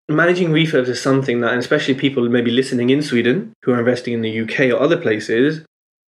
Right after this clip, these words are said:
this is gonna be your, probably in my opinion, your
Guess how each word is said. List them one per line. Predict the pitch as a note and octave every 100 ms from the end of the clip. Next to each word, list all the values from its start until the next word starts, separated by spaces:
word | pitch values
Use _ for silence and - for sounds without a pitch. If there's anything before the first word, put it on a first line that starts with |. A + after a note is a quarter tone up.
| _ -
this | C#3+ D3+
is | D3
gonna | C#3+ C3+
be | C3+
your, | B2+ A2+ - -
probably | - F3 D#3 A#2+
in |
my | B2+ C#3
opinion, | C3+ A#2+ A2+ A2+
your | A#2